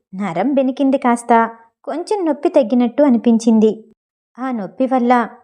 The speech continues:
మేఘన నుదుటి మీద మొత్తం చెమటలు పట్టి మొహం మీదుగా కారుతూ ఉన్నాయి. "అరవింద్, నేనొచ్చేద్దామనుకున్నాను, కానీ ఇంకాసేపు బాత్ టబ్‌లో ఉండి ఆ తర్వాతొస్తాను.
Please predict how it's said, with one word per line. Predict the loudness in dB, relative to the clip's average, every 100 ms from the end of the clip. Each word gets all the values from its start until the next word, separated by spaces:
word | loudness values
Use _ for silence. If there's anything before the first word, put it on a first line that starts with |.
| _ _
మేఘన | -10 -6 -2 -2
నుదుటి | 0 0 0 2
మీద | 2 2
మొత్తం | 2 0 0 -2
చెమటలు | 2 2 2 2
పట్టి | 2 0 2 2 2 -4 -4
మొహం | 0 4 6
మీదుగా | 6 4 2
కారుతూ | 0 2 2 2 2 4
ఉన్నాయి. | 4 4 2 0 -4 _ _ _ _ _ _ _ _ _
"అరవింద్, | -8 -6 -4 -4 -6 -14 _ _ _ _
నేనొచ్చేద్దామనుకున్నాను, | -2 -2 -4 -2 0 0 2 2 2 4 4 4 2 0 -4 _ _ _ _
కానీ | -10 -6 -2 -2 -4 -8 _ -2
ఇంకాసేపు | -2 0 -2 -2 -2 -2
బాత్ | 2 2 0 2
టబ్‌లో | 0 2 2
ఉండి | 2 4 2 2 -4 -18 _
ఆ | -8 -4
తర్వాతొస్తాను. | -4 0 0 0 -6 0 2 2 -2